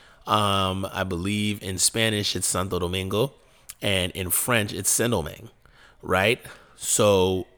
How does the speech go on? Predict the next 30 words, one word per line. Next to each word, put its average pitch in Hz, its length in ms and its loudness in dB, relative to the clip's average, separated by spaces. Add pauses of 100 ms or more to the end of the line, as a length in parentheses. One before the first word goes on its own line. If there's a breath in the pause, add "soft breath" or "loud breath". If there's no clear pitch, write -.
(100)
on 107 140 0
that 104 120 4
island, 90 320 0
colorism 87 400 -2
was 82 140 -4
a, 78 180 -4
was 85 180 -6
a 80 60 -8
big 78 240 -4
thing, 76 240 -6 (460 loud breath)
and 98 260 -2
it 85 80 0
was 98 180 4
such 131 240 6
a 92 40 -4
big 85 260 -4
thing 95 200 -2
to - 180 0
where 82 260 2
this 90 260 -2
soup, 139 440 4 (1080)
how - 180 0
the 117 80 4
soup 151 260 2
was 104 140 0
prepared, 117 460 4
was 98 180 -2
very 90 200 0
specific. - 680 -2 (500 loud breath)
So 101 600 4